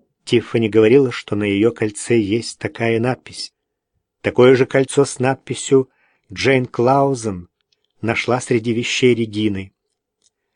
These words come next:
Такое же кольцо обещала отдать мне Кэролин Уэллс. Ни капитан Ши,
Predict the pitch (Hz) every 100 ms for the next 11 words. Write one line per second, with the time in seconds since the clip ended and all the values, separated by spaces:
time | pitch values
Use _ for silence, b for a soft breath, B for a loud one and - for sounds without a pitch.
0 | _ _ _ 104 - 127 135 131 139 139
1 | - 143 135 135 - 139 135 127 104 131
2 | 147 127 131 - - 131 139 135 131 131
3 | 123 120 107 101 - - _ _ _ _
4 | _ _ _ _ _ _ _ - 117 135
5 | 143 151 151 - - 107 104